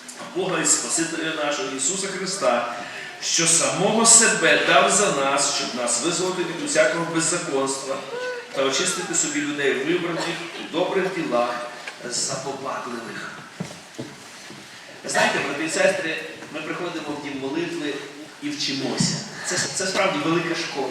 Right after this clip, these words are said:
наша. І Господь нас тут навчає, і не тільки в зібранні навчає, а навчає вскрізь. І ви знаєте, Слово Боже каже: "Блаженна людина, яка, яка вразумляється від Господа".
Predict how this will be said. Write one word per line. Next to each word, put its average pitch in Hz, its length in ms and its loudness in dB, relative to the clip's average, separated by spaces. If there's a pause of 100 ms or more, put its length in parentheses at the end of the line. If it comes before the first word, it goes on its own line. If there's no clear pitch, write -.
(140)
наша. - 240 -6 (840)
І 135 80 -2
Господь 226 420 2
нас 196 200 4
тут 196 240 -2
навчає, 160 520 2
і 151 40 6
не 160 160 -4
тільки 196 220 -4
в 175 40 -2
зібранні 170 480 0
навчає, 180 640 0 (440)
а 147 160 0
навчає 190 460 2
вскрізь. - 640 0 (1400)
І 147 60 -2
ви 175 80 2
знаєте, 196 300 2
Слово 202 300 4
Боже 202 220 2
каже: 190 340 0
"Блаженна 196 480 0
людина, 175 340 -2
яка, 156 300 0
яка 165 220 -2
вразумляється 165 800 0
від 139 340 -6
Господа". - 360 -4